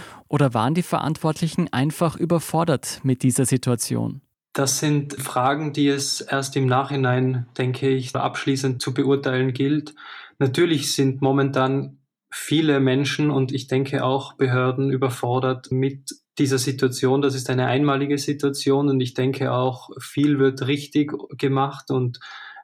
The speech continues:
Speaker 2: alle Menschen versuchen ihr Bestes. Dennoch scheint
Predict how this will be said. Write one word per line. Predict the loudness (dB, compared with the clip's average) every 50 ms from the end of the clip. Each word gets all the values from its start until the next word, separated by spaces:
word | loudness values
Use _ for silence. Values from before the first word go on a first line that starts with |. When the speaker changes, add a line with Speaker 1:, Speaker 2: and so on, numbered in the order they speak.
| _ -4
Speaker 2:
alle | -2 0 0 2 2 2 2
Menschen | 2 2 2 2 0 0 -2 -2 0
versuchen | 0 0 0 2 0 2 2 2 2
ihr | 2 2 2
Bestes. | 0 -2 -2 -2 -4 -4 -4 -4 -4 -6 -10 -12 -14 _ _ _ _ _ _ -2 0
Dennoch | 2 2 2 0 0 -2 -4 -6
scheint | -6 -4 -2 0 2 2 0 0 -2